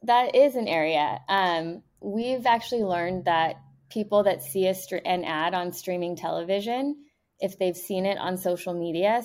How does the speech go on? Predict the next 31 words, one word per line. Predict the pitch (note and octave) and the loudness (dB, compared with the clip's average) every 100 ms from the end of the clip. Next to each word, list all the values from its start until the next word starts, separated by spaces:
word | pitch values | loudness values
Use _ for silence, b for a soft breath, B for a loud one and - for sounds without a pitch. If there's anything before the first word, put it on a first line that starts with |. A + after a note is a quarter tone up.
| - | -2
so | F3+ | -4
Instagram | - E3+ - F3+ E3+ E3 | -4 -6 -8 -6 -6 -6
and | E3 | -8
TikTok, | E3+ E3 G3 G#3 A#3 - | -12 -8 -4 -4 -6 -6
there's | F3 E3+ E3+ - - | -4 -6 -10 -14 -8
a | F3+ | -4
higher | F3 F3 F3 | -2 0 -2
conversion | F3 F3 D#3 D#3+ F3+ | -4 -4 -4 -4 -4
rate. | F#3+ A3 C4+ D4+ _ _ _ _ _ _ _ | -2 -2 -4 -8 _ _ _ _ _ _ _
And, | F#3 F#3+ F#3 | -2 -2 -2
you | G3+ | -4
know, | F3+ | -2
anecdotally, | E3 F#3+ F#3 F#3 F#3+ G3 F3+ | -2 -2 0 2 2 2 0
we | F#3 | 0
know | G3 F3+ F3 | 2 2 0
when | F3 | -2
we | E3+ | -4
watch | E3 D#3 D#3+ - | -2 0 -2 -6
streaming | - F#3 F3 E3+ | -6 -4 -2 -4
T | E3+ F3 | -6 -2
V, | F#3+ | 0
we're | G3 E3 | 0 0
also | D#3 E3 F3 | 0 -2 -4
on | E3+ | -2
our | E3 E3 | -4 -4
phone. | F#3 E3 F3+ A3+ | -4 -2 -2 -2
And | G3 D#3+ D#3+ _ b b b b b b _ _ _ _ | -4 -4 -8 _ b b b b b b _ _ _ _
so | - G#3 | -6 -4
we've | F#3 F#3 F3+ D#3+ _ _ G3 | 0 -2 -4 -14 _ _ -2
definitely | G#3 G3+ G#3+ G#3+ G3+ G3 F#3 - | 2 2 0 -4 -2 -2 -2 0
been, | F3 E3+ F3 F3 | 0 0 -4 -8